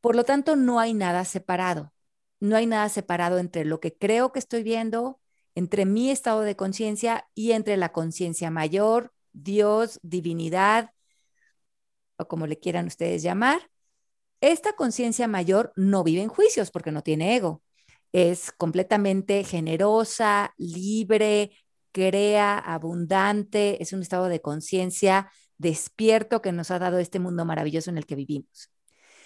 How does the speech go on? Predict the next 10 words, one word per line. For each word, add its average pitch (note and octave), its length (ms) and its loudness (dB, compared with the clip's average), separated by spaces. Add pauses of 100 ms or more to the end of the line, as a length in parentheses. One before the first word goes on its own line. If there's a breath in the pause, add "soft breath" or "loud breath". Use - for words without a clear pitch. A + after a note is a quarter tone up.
(600 soft breath)
Pero A#3 200 6
yo C#4+ 400 4
y F4+ 40 2
la D4+ 120 0
conciencia B3 380 -4
mayor A#3 420 -2
no E3+ 300 -2
estamos D#3+ 360 -2
separados, B3 800 -2 (460)
porque G3+ 600 4